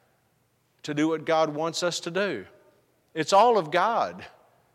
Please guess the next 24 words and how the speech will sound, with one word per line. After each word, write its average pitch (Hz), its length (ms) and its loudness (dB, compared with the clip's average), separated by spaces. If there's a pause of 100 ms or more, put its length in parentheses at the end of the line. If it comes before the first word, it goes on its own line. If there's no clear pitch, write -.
(540)
It's 185 160 -4
all 247 240 4
of 147 140 -4
God. 107 300 -2
And 151 120 2
I 208 80 8
think 233 260 2
even 214 260 2
the 202 60 2
fact 208 300 4
that 202 80 2
we 202 100 2
would 196 200 2
willing 208 300 6
to 190 60 4
humble 214 360 4
ourselves 139 560 2
is, 135 220 -6 (120)
is 147 200 -4
God 175 420 6
working 190 380 0
in 196 80 0
our 185 160 2
life 196 300 4